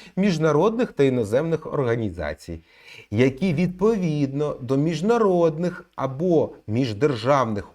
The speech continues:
угод протягом останніх трьох років до завершення строку повноваження директора Національного бюро або до дня дострокового припинення повноважень надавали Україні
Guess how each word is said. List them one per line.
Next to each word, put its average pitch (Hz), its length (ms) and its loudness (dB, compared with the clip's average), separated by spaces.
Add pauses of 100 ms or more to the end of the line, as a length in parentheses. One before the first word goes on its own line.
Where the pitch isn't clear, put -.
угод 90 680 -8 (260)
протягом 233 680 2
останніх 98 840 -4 (120)
трьох 160 500 2
років 110 640 -2 (180)
до 131 200 2
завершення 131 600 0
строку 120 300 -6
повноваження 120 640 -4
директора 117 420 -4
Національного 117 680 -4
бюро 117 300 -4 (200)
або 120 300 0
до 170 180 -2
дня 117 360 -4
дострокового 98 500 -6
припинення 90 420 -8
повноважень 247 800 -6 (1600)
надавали 117 880 2
Україні 92 960 -4